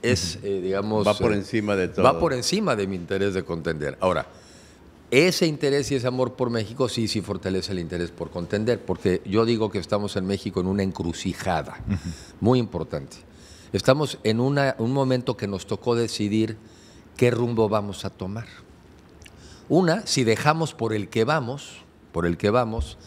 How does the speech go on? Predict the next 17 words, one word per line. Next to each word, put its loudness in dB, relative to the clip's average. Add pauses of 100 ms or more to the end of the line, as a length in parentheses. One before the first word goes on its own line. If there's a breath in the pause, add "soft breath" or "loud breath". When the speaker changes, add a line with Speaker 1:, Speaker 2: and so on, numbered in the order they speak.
(340 loud breath)
Speaker 1:
que -2
me 0
parece 2
que -4
a 0
mi -4
juicio, 0 (480 loud breath)
en 2
términos 4
de -2
cómo 0
están -2
haciendo 0
las 2
cosas, -2
es -2
equivocado. 0